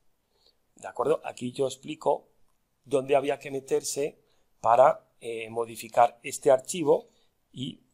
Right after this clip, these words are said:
poner las nove-, novecientas noventa y nueve mil líneas.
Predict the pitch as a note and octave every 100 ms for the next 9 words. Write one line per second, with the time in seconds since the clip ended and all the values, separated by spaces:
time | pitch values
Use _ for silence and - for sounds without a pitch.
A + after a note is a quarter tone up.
0 | _ _ _ _ - G#2+ A#2 C3+ C3 C3
1 | B2+ A#2+ A#2+ G#2+ C3 C3 D3 - B2 A#2+
2 | C#3+ - C#3+ B2 A2 A2 A2 _ _ A2
3 | G#2+ - - -